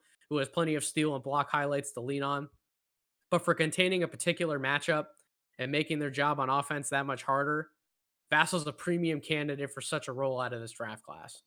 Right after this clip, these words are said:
Shooting-wise, he's not a creator, but spotting up or catching off the move are both strengths of his, which lend credibility to his effectiveness within an N B A offense.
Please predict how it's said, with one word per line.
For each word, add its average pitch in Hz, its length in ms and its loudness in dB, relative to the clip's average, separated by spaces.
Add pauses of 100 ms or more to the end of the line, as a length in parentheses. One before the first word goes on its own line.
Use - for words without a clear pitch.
(1000)
Shooting-wise, 226 1040 2 (640)
he's 175 200 0
not 185 200 6
a 165 40 4
creator, 151 640 -2 (340)
but - 140 -2
spotting 175 440 8
up 165 280 4 (280)
or 143 80 -4
catching 165 360 0
off 156 200 2
the - 80 -6
move 151 400 -2 (720)
are 139 80 4
both 160 260 0
strengths 147 420 0
of 127 120 -10
his, 120 340 -4
which 135 220 -8
lend 147 200 0
credibility 143 600 0
to 139 160 -6
his 131 120 -6
effectiveness 123 640 -6
within 135 240 -6
an 123 100 -6
N 123 140 -6
B 120 140 -6
A 110 120 -6
offense. 104 600 -14